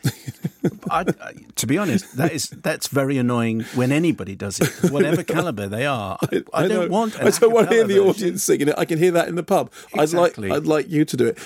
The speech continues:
Speaker 1: But then again, that also taps into my general feeling that live albums, with very few exceptions,
Speaker 2: Waste of time.
Speaker 1: are to be avoided.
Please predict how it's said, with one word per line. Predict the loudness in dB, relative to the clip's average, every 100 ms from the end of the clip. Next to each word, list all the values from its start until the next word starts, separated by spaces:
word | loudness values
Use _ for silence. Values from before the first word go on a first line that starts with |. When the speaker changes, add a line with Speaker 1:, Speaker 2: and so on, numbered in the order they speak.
| -4
Speaker 1:
But | 0
then | 2 2
again, | 2 0 2
that | 2 4
also | 2 2 0 0 -2 _
taps | -2 -2 0
into | -2 -2 0
my | 0 0 -4 -10 _ _ _ 0
general | 0 0 -2
feeling | 0 2 2
that | 0 -2
live | 0 0 0 0
albums, | -2 -4 -6 -6 -6 -6 -12 _ _ -20 _ -4
with | -2 -2 -8 -12 -4
very | -2 0 0 -2
few | 0 2 2
exceptions, | 2 0 -2 -2 -6
Speaker 2:
Waste | -6 -6 -8
of | -10
time. | -10 -10 -4
Speaker 1:
are | -2 0
to | -2
be | 0 -2
avoided. | 0 0 0 -6 -10